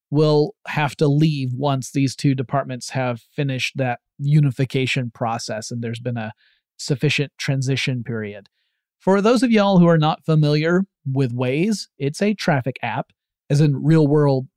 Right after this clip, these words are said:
street traffic, like the kind that cars and bikes and stuff are on. And it helps you navigate to a destination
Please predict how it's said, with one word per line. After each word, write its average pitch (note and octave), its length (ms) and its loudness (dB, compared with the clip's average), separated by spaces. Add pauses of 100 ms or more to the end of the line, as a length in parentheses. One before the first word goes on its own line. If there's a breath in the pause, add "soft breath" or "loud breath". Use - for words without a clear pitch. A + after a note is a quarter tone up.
(100)
street - 600 -2
traffic, A#2 480 -6
like A#2 180 -10 (140)
the B2+ 80 -8
kind B2+ 280 -6
that A#2 140 -10 (160)
cars B2 440 -2
and B2 180 -6
bikes B2+ 320 -8
and B2 100 -10
stuff - 240 -8
are A#2+ 140 -6
on. A2+ 240 -8 (340)
And E3+ 140 2
it G3+ 80 -6
helps F3+ 340 2
you F3+ 120 4
navigate D3 520 2
to C#3+ 100 0
a C3+ 60 0
destination C#3+ 720 0